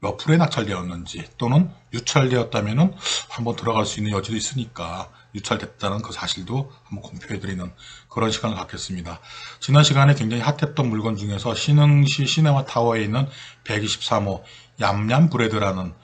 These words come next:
요 물건이 있었습니다. 감정금액 이십일억 구천만 원이었고요.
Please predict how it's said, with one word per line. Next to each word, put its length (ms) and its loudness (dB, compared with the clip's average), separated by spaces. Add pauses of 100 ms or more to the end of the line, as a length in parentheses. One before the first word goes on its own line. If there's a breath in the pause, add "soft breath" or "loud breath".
(220 soft breath)
요 100 -6
물건이 320 -4
있었습니다. 640 -10 (300 loud breath)
감정금액 720 2
이십일억 480 -4
구천만 500 -2
원이었고요. 760 -4